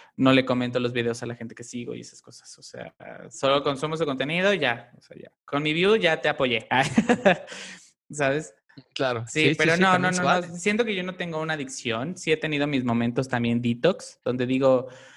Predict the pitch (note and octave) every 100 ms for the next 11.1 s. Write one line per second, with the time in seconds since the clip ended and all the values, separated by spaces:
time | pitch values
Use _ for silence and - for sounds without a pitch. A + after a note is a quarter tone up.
0 | _ _ _ - C3 D#3 D3+ D3 C3 -
1 | D3 D3 B2 D#3+ E3 D#3 C#3+ C3+ D3+ D3
2 | C#3+ C3+ B2+ B2 B2 B2+ C3 B2+ B2+ C3
3 | C3+ C3+ C3 F#3 B3 C4 - _ _ _
4 | _ - D3 D#3 D#3 D3 D3 D3+ F3 F3
5 | D3+ D3 D3 C#3 C3 C3 B2+ B2+ B2+ C3
6 | C#3+ D3+ G#3 C#4 - _ _ _ _ _
7 | _ C#3 C#3+ C#3+ C3+ B2 A#2+ A#2+ A#2 A#2
8 | B2 - - A#2 A#2 A#2+ A#2+ B2 A#2+ B2+
9 | - A#2+ A2+ A2 A#2 A#2 A#2 G#2+ G#2 -
10 | A#2 A#2 A#2 B2 B2 B2+ B2 A#2+ B2 F#3+
11 | -